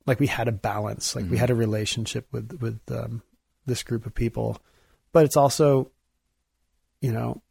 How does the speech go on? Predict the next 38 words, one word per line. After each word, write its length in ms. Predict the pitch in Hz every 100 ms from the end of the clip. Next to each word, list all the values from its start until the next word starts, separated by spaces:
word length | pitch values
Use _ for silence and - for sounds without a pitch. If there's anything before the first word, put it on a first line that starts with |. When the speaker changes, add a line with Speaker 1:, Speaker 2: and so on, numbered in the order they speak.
| -
Speaker 1:
I 40 |
don't 140 | 127 139
wanna 160 | 135
just 220 | 127 -
throw 220 | - 123 120
money 300 | 113 120 117
at 120 | -
things. 400 | 110 110 120 123
Speaker 2:
Sure, 280 | - 92 76
Speaker 1:
You 80 | 117
know, 160 | 117
Speaker 2:
sure. 180 | 117 87
Speaker 1:
like, 220 | 113 113 _ _ _ _ _ _ _
um, 460 | 131 123 120 117 107 _ _ _ _ _ _
I 60 | 131
think 180 | 139 123
there's, 200 | 120 - _ _
there's 340 | 131 120 - - _
other 240 | 151 127 117
ways 320 | 110 110 -
about, 240 | 117 - _
to 80 | 123
go 80 | 98
Speaker 2:
Right, 180 | 85 85
Speaker 1:
about 40 | -
it 160 | 90
Speaker 2:
right. 180 | 90 113
Speaker 1:
too. 60 | - _ _ _ _ - - - - -
Speaker 2:
Well, 100 | 156
let's 180 | 185
finish 360 | - 214 185 -
up 180 | 147 -
here 160 | 127 110
with, 260 | 101 -
uh, 240 | 110 101 95
talking 380 | 127 113 -
about 400 | 98 104 95 95
your, 480 | 104 98 95 92 87